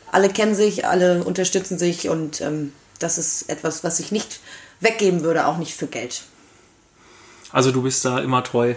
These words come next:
Speaker 2: Sieht dich auch oft in der Sporthalle. Also ich denke mal, es gibt kaum Hörer, die dich jetzt nicht kennen.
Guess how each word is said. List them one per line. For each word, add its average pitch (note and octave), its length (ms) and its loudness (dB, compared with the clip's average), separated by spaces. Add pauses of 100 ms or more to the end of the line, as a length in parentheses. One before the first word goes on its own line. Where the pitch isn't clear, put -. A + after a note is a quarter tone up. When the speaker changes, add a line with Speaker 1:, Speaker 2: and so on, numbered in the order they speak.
(100)
Speaker 2:
Sieht D3 220 0
dich D3 140 0
auch D#3+ 100 2
oft D#3+ 160 2
in E3 80 6
der D3+ 60 8
Sporthalle. D#3 520 4
Also B2+ 300 0
ich D3 120 -8
denke D#3+ 220 6
mal, D#3 200 8
es C#3+ 140 -2
gibt D3 160 -6
kaum E3 280 2
Hörer, D#3+ 220 6
die D3+ 100 0
dich D3 140 -4
jetzt C#3+ 180 -2
nicht D#3 180 -2
kennen. D3 300 2